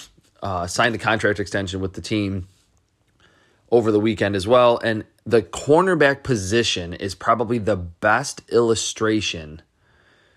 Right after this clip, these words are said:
why fully guaranteed at signing money matters more than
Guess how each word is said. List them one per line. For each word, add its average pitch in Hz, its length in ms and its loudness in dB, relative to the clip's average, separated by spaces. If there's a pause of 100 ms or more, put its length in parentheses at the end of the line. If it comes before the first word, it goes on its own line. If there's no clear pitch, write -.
(340)
why 110 500 4
fully 123 520 4
guaranteed 110 840 0
at 90 180 -6
signing 107 440 -2
money 92 240 -8
matters 95 480 -2
more 98 380 0
than 90 320 -8